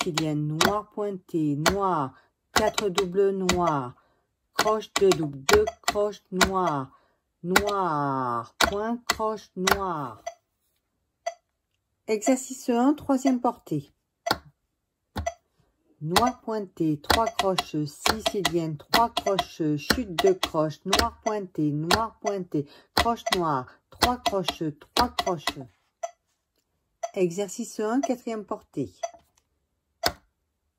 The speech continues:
Triolet noir, quatre doubles noirs, noir point,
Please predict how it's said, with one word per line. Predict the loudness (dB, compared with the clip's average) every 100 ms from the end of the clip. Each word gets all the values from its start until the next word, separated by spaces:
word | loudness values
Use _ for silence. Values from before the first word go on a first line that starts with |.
| _ -8 -8 -10 _ _ _ _ _ _ _ _ -4 -4 _ _ _ _ _ _ _ -8 -8 -10 _ _ -20 _ _ _ -6
Triolet | -2 0 0 2 2 2 0 0
noir, | 0 0 0 -2 -2 -8 _ _ _ _ _ _
quatre | -2 0 0 0
doubles | 2 0 2 2
noirs, | 2 2 2 2 -2 -4 -10 _ _ -20 -20 _
noir | -4 -2 0 -4 -6
point, | _ 0 0 -4